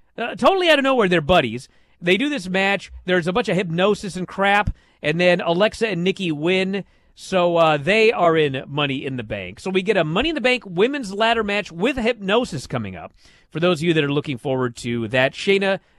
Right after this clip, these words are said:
does the job. She has the, c-, imagine this. In the women's division in W W E, she has the losingest record of anybody.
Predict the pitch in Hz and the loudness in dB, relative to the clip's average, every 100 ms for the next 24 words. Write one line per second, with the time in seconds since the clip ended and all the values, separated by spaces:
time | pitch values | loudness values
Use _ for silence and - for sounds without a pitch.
0 | - 180 151 165 123 165 170 165 147 _ | 0 0 0 -8 -2 0 2 -2 -6 _
1 | _ _ 190 196 147 190 170 - _ _ | _ _ -2 -2 0 -4 -4 -6 _ _
2 | - 262 233 277 185 170 151 - _ _ | -4 0 2 2 2 -2 -4 -4 _ _
3 | _ _ _ _ _ 160 175 170 247 302 | _ _ _ _ _ -6 -4 0 0 0
4 | 175 196 233 190 175 151 180 180 160 147 | -4 -2 -2 -2 -4 0 0 0 -4 -6
5 | 131 135 _ _ - 262 247 254 180 220 | -6 -8 _ _ -10 -2 0 0 0 -2
6 | 196 214 285 330 269 320 320 269 226 202 | 0 0 2 2 0 0 0 -4 -4 2
7 | 262 277 277 285 226 196 - 262 277 208 | 2 4 2 2 0 -2 -2 -2 -2 2
8 | 175 117 80 | 2 2 -4